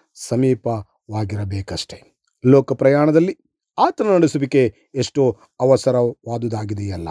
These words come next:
ಸತ್ಯವೇದವನ್ನ ಓದುವುದರಲ್ಲಿಯೇ, ಆತನ ಕಡೆಗೆ ನೋಡುವುದರಲ್ಲಿಯೇ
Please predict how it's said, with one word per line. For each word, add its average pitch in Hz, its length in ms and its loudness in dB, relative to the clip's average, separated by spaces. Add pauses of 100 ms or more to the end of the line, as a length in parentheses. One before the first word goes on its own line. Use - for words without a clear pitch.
(1200)
ಸತ್ಯವೇದವನ್ನ 143 680 4 (240)
ಓದುವುದರಲ್ಲಿಯೇ, 101 640 -6 (440)
ಆತನ 214 360 4
ಕಡೆಗೆ 156 480 4 (200)
ನೋಡುವುದರಲ್ಲಿಯೇ 156 840 4